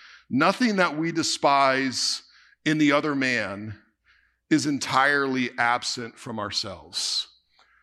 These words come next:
So, so often we see things in other people that we judge, not realizing that those very same things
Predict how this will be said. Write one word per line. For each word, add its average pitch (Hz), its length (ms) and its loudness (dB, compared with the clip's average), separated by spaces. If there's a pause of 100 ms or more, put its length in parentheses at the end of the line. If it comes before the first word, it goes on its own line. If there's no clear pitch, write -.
(180)
So, - 120 -6
so - 200 0
often 135 380 2
we 120 80 -6
see 131 320 -2
things 120 340 -6
in 120 80 -6
other 110 160 -6
people 117 440 -2
that 98 180 -6
we 117 140 -4
judge, 117 500 -2
not 127 260 -4
realizing 123 520 -2
that 113 140 -8
those 110 180 -6
very 117 240 -4
same 113 260 -6
things 117 480 -4